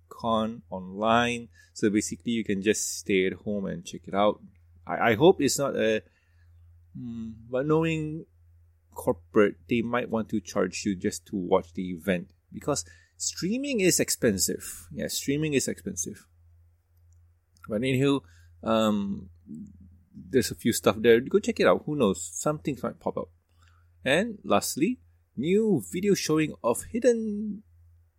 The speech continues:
Dissectable Lines from Mighty Jaxx. So a while back, we reported on the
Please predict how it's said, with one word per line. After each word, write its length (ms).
Dissectable 760
Lines 440
from 460
Mighty 260
Jaxx. 460
So 200
a 40
while 220
back, 180
we 320
reported 580
on 400
the 380